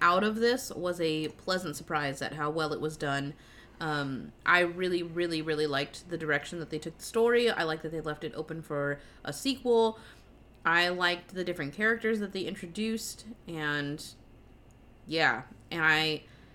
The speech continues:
my favorite thing about the whole movie, we'll talk about later when we get to it, um, but it's, has to do with how it ties into, or the things that they took from their other cartoons and,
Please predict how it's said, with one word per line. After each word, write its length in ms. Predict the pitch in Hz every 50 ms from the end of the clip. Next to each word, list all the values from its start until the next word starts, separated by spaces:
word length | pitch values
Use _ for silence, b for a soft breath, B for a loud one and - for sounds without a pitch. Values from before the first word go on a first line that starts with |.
| b b b b b b b b - -
my 200 | - 202 185 175
favorite 440 | 190 190 - 233 311 302 285 262 247
thing 200 | - 269 269 262
about 180 | 254 240 233 220
the 100 | 220 214
whole 180 | 220 247 233
movie, 400 | 240 233 233 233 226 254 254 247
we'll 160 | 240 220 214 208
talk 240 | - 226 208 208
about 240 | 214 196 196 190 156
later 240 | 190 190 190 190 190
when 120 | 190 185
we 80 | 185 185
get 200 | 180 180 180 -
to 180 | - - 196 185
it, 280 | 180 185 175 160 - - - -
um, 480 | 170 165 165 160 151 147 143 139 - - - - - - - -
but 140 | - 170 175
it's, 340 | 170 170 - - - - - -
has 240 | - 190 185 190 -
to 60 | -
do 160 | 190 175 175
with 160 | 170 170 156 165
how 160 | 175 165 160
it 100 | 147 -
ties 360 | - 170 160 160 160 165 170
into, 920 | 170 160 156 156 160 160 - - 185 170 160 156 151 151 151 147 139 - - - - -
or 260 | - 165 156 156 160 151
the 120 | 160 170
things 240 | 175 226 214 214 208
that 100 | 202 185
they 100 | 180 170
took 220 | 170 - 190 - -
from 180 | 196 175 175
their 160 | 165 160 156
other 280 | - 170 160 170 165 165
cartoons 800 | - - 170 160 156 - - 160 156 156 156 151 156 156 - -
and, 460 | - 156 147 143 147 147 147 143 -